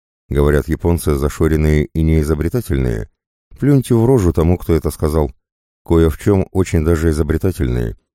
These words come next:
и плоды их нездоровой смекалки можно было сейчас наблюдать, как говорится, во всём великолепии. Дома, стоящие ровно в ряд,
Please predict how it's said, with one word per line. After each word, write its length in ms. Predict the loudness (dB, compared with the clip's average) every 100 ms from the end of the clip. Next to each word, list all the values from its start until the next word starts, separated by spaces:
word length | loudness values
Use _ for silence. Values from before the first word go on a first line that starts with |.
| _ -6
и 60 |
плоды 400 | 0 0 4 4
их 140 | 2 0
нездоровой 480 | 0 2 0 0
смекалки 640 | -2 -4 -2 -4 -2 -4 -4 _ _ -2
можно 300 | 0 0 0
было 220 | 2 0
сейчас 340 | -2 -2 -2
наблюдать, 440 | -2 0 0 0 0
как 180 | -4
говорится, 520 | 0 0 0 -2 -2 0
во 100 | -2
всём 220 | -2 -2
великолепии. 720 | -2 -2 -2 -2 -4 -8 -10 _ _ _ _ _ _ _ _ _ _
Дома, 560 | -2 0 2 2 2 -2
стоящие 640 | -4 0 2 0 -2 -2
ровно 320 | 0 0 0 -2
в 80 |
ряд, 220 | 0 -2